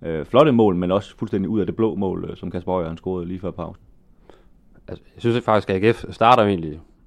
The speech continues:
Speaker 2: det ser egentlig meget lovende ud de første sådan ti minutter, ikke? Og man kommer også til et par halve chancer ved, jeg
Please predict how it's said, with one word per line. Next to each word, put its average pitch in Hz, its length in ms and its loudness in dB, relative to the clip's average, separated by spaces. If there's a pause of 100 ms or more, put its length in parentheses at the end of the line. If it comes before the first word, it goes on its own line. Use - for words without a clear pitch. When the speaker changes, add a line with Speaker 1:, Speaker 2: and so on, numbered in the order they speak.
(280)
Speaker 2:
det 95 80 -8
ser 113 80 0
egentlig 110 120 0
meget 113 180 6
lovende 117 280 6
ud 107 100 4
de 95 80 -2
første 104 280 2
sådan 95 140 0
ti 123 180 -2
minutter, 98 300 2
ikke? 98 160 -2
Og 85 60 -4
man 87 140 -4
kommer 95 220 4
også 101 140 2
til 98 80 0
et 85 100 -2
par 90 100 0
halve 95 280 2
chancer 90 360 -2
ved, 80 200 -4
jeg 80 80 -6